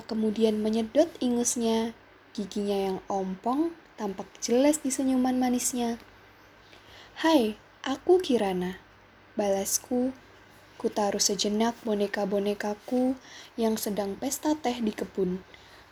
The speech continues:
"Kamu tetangga baru ya?" tanyaku. "Tetangga Balu itu apa?"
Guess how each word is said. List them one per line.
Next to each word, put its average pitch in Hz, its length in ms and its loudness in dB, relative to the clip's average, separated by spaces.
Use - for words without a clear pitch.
"Kamu 233 640 4
tetangga 214 480 2
baru 330 320 8
ya?" 185 240 2
tanyaku. 208 720 -2
"Tetangga 240 480 4
Balu 233 480 6
itu 311 320 0
apa?" 285 560 -4